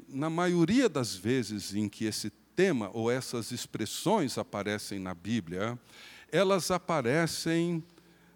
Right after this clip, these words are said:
de uma forma retrospectiva e não prospectiva. Muitas vezes a nossa confusão, os debates que se dão, é no esforço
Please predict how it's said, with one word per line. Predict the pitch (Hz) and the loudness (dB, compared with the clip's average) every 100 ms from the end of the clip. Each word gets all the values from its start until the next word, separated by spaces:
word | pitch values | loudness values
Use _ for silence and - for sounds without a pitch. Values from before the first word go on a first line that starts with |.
| _ - - | _ -20 -6
de | 151 | -2
uma | 160 147 | 0 0
forma | - 143 147 131 139 143 143 143 - - _ _ - - - _ _ | -2 2 2 2 0 0 0 -2 -8 -20 _ _ -20 -20 -20 _ _
retrospectiva | - - 240 - 202 185 - - 151 - - 101 104 95 107 107 107 - - _ | -2 6 6 4 -2 -4 -4 -4 -4 -6 -8 -4 -4 -2 -2 -2 -6 -18 -20 _
e | 131 | 4
não | 123 127 143 143 143 - - | 4 6 4 4 0 -6 -4
prospectiva. | 160 165 - - 131 - - - 71 - - _ _ _ _ - - _ _ _ - - - | 0 0 -2 -4 -4 -4 -12 -12 -12 -16 -20 _ _ _ _ -20 -20 _ _ _ -20 -20 4
Muitas | 190 285 220 131 | 6 8 8 6
vezes | 123 165 147 131 127 | 4 2 2 0 0
a | 143 | 2
nossa | 135 165 - 147 | 4 2 2 -4
confusão, | 131 - 131 - 113 98 127 135 107 95 | -6 -4 -6 -4 -6 -4 -2 0 -2 -4
os | 104 | -8
debates | 98 127 90 127 185 170 123 107 | -4 -6 -2 0 2 0 -6 -8
que | - | -8
se | 107 104 | -8 -8
dão, | 90 127 135 101 92 | -4 0 0 -2 -6
é | - 107 110 117 127 - | -8 -4 0 0 -2 -2
no | 131 | -2
esforço | 131 - - 180 214 - - 135 147 156 | -2 -2 0 6 6 4 -4 -2 0 -2